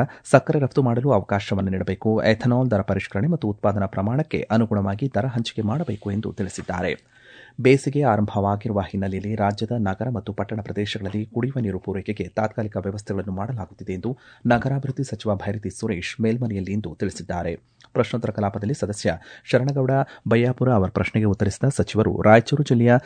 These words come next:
ಮುದಗಲ್ ಪಟ್ಟಣದಲ್ಲಿ ಕುಡಿಯುವ ನೀರಿನ ಪೂರೈಕೆ ಯೋಜನೆಯ ಬಾಕಿ ಇರುವ ಕಾಮಗಾರಿಗಳಿಗೆ ಇನ್ನೂ ಮೂವತ್ತೈದು ಪಾಯಿಂಟ್ ನಾಲ್ಕು ಐದು ಕೋಟಿ ರೂಪಾಯಿಗಳ ಅಗತ್ಯವಿದೆ ಎಂದು ತಿಳಿಸಿದ್ದಾರೆ.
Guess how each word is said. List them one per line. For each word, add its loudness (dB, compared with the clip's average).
ಮುದಗಲ್ 10
ಪಟ್ಟಣದಲ್ಲಿ 4
ಕುಡಿಯುವ 6
ನೀರಿನ 6
ಪೂರೈಕೆ 2
ಯೋಜನೆಯ 4
ಬಾಕಿ 2
ಇರುವ 4
ಕಾಮಗಾರಿಗಳಿಗೆ 6
ಇನ್ನೂ 6
ಮೂವತ್ತೈದು 4
ಪಾಯಿಂಟ್ 2
ನಾಲ್ಕು 4
ಐದು 2
ಕೋಟಿ 2
ರೂಪಾಯಿಗಳ 0
ಅಗತ್ಯವಿದೆ -2
ಎಂದು -4
ತಿಳಿಸಿದ್ದಾರೆ. -4